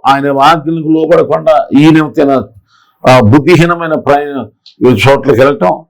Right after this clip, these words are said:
దేవుడి చిత్తానికి లోబడకుండా, దేవుని జనాంగముతో, ఆత్మీయమైన ప్రజలతో, దైవీ జనాంగ-, దైవికమైన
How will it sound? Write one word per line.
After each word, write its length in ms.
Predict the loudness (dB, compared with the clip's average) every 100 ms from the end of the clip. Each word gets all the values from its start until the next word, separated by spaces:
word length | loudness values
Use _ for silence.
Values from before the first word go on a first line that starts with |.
| _ _ _ _ _ 0
దేవుడి 360 | 4 4 4 0
చిత్తానికి 760 | -2 0 0 0 0 2 4
లోబడకుండా, 680 | 4 2 0 -2 -2 0 2 0 _ _ _ _ _ -8
దేవుని 960 | 2 4 6 4 0 -10 -14 -12 -4
జనాంగముతో, 1160 | -2 2 2 0 -2 -4 -2 0 2 2 0 -4 0
ఆత్మీయమైన 760 | 2 2 -2 -8 -4 0 0 2
ప్రజలతో, 1000 | 0 -4 -2 0 2 4 2 2 0 2 0
దైవీ 360 | 0 2 0
జనాంగ-, 420 | 0 -2 -4 -6 0
దైవికమైన 840 | 2 4 2 2 0 0 0